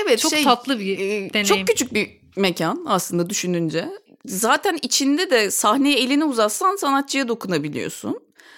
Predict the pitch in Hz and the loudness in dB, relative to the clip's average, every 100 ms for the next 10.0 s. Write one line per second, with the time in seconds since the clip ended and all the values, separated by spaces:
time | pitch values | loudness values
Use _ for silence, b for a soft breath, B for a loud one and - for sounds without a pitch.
0 | B B - 254 311 370 392 349 359 339 | B B -2 0 0 0 2 2 2 0
1 | 339 339 349 330 330 - - - 269 277 | 2 2 4 2 2 0 -8 -4 -4 -4
2 | 302 294 240 214 208 190 185 202 143 214 | -4 -2 0 0 0 0 0 0 0 2
3 | 233 233 240 - 226 370 262 247 311 320 | 2 2 0 -2 -4 -2 -2 -2 -2 0
4 | 320 311 320 311 311 220 - - 180 185 | 0 0 0 0 -2 -2 -6 -6 -6 -6
5 | - b b b b b b _ - - | -10 b b b b b b _ -12 -8
6 | 466 320 240 - - - 285 214 220 262 | -8 0 2 2 -2 -2 0 -2 -2 0
7 | 349 381 403 294 262 269 277 349 311 508 | 0 0 -2 0 0 0 -2 -4 -6 -4
8 | 415 247 254 381 359 359 285 302 285 294 | 0 0 2 0 0 0 -2 2 2 0
9 | 247 226 220 254 285 240 240 196 156 85 | 0 2 2 0 -2 -4 -6 -4 -2 -2